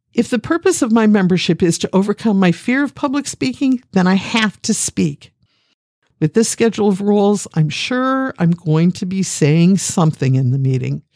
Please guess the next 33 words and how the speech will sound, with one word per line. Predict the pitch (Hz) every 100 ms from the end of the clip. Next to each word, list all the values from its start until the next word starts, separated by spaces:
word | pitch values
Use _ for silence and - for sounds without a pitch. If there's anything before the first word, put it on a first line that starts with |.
| _ _ -
and | 190
I |
want | 180 190 208
to | 208
have | 175 160
fun | - 147 135
with | 131 117
it. | 123 - _ _ _ _ _ _ _
Even | 269 320 285
if | -
it's | 196 -
just | - 202 208 214
reporting | 180 220 202 208
the | 185
times | 196 180 175
of | 165
the |
speakers, | - 220 208 123 143 -
I'm | 196 165
going | 214 214 214
to | -
make | 185 165 165 -
a | 156
pun, | - 208 208 214 214 220
I'm | 147
going | 165 160 156
to | -
make | 147 143 -
a |
joke. | 147 175 170 170
To | -
be | 165
sure, | 170 - 220 220